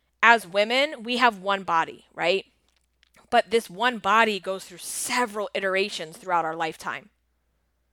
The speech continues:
Whether you have a weight gain, you know, your weight is going to continue to fluctuate. It's not like you're gonna continue to gain a hundred pounds, but your weight fluctuates as hormones change, as you age,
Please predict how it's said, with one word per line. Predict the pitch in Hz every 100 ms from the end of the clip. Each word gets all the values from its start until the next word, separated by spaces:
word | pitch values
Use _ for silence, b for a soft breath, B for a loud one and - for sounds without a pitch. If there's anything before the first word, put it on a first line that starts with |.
| _ b b b -
Whether | 220 208
you | 190 185
have | 180
a | 156
weight | 170 240 226
gain, | 214 220 208 202 214 b b b
you | 214
know, | 190 180
your | 175 220
weight | 196 202 220 381 -
is | 240
going | - 226 226 262
to | 233
continue | - 220 226 220
to | 196
fluctuate. | - 160 - - 214 262 262
It's | -
not | 262 262
like | 240
you're | 220
gonna | 202 170 _ -
continue | 214 240 214
to | 185
gain | 185 190 202
a |
hundred | 196 165 156
pounds, | 247 220 156 156 196 B B B
but | 262 247
your | 294
weight | 247 311 370
fluctuates | - 277 - - 220 160 107 -
as | 196 -
hormones | 247 254 254 254 -
change, | 262 226 220 220 -
as | 190 180
you | 175 -
age, | 247 247 240